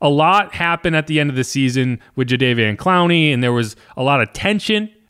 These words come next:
and there was a lot of energy toward the hashtag fire Joe Woods, and it happened.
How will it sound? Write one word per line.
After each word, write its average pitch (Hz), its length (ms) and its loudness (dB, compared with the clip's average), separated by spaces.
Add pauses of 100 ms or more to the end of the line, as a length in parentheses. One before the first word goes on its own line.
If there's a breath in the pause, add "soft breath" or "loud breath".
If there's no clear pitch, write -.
and 127 580 -2
there 147 140 -4
was 143 120 2
a 139 60 2
lot 131 240 2
of 131 100 0
energy 160 380 2
toward 139 380 0
the 120 80 -4 (240)
hashtag 147 680 -2
fire 135 300 0
Joe 165 180 -2
Woods, 123 300 -2
and 139 80 -2
it 151 100 -2
happened. 139 380 -6